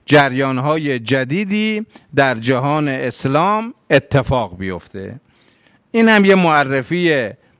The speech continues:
مختصر. برمیگردیم به بحث دیگر، جریان‌های مختلف سلفی گرایی معاصر. در این رابطه من چند نکته رو عرض شود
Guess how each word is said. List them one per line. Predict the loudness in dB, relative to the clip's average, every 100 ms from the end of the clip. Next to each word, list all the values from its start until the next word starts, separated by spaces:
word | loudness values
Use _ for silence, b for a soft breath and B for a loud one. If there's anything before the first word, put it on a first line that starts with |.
| 0
مختصر. | 2 2 -2 0 0 4 2 4 0 -4 -14 b b b 4
برمیگردیم | 4 6 -2 0 0 0 -2 -2 -2
به | 0 0 0 -4 -10 b b 2
بحث | 4 4 0
دیگر، | -2 -2 -4 0 0 0 -2 -8 b b
جریان‌های | 4 4 4 0 -2 -2 -2 -2 -2 -4 -4
مختلف | -4 -4 -6 -8 -4 -2 0 -2 -2 -4 -4
سلفی | -6 -2 -2 -2 -6 -4 -4 -2
گرایی | -2 0 -2 -2 -2 -2 0 -2 -6 _ -4
معاصر. | -2 -2 -4 -6 -6 -4 -6 -10 b b b b b
در | 2 4
این | 4 4
رابطه | 2 2 -2 -2
من | 0 -2 -4 -10
چند | 0 2 2 0
نکته | -4 -4 -2 -2 -2
رو | -2 -2 -6 -12 b b b 0
عرض | 0 2
شود | 0 2 2 2 -2